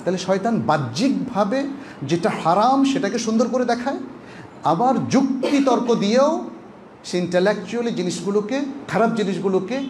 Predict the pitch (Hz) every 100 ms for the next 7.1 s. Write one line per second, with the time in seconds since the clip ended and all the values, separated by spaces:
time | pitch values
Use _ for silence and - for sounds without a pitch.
0 | - - - - 170 247 220 180 226 247
1 | 175 160 151 185 269 330 - 120 - 123
2 | - - - - - - 143 156 165 170
3 | 160 180 139 180 170 139 156 139 - 139
4 | 120 131 107 104 - - - 147 180 180
5 | 156 190 190 175 - 185 185 170 156 -
6 | - 185 165 220 220 220 175 160 151 -
7 | 139